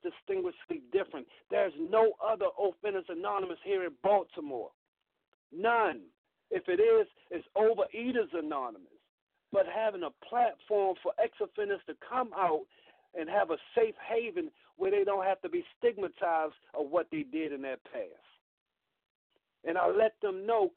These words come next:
coming out, they always, we always, we always gonna have an X on our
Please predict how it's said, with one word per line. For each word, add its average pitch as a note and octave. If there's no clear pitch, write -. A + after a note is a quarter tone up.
coming G#3+
out, G#3
they F3+
always, G3
we G#3+
always, A#3
we F#3
always G#3+
gonna F#3
have F3
an E3+
X G#3
on D#3+
our D3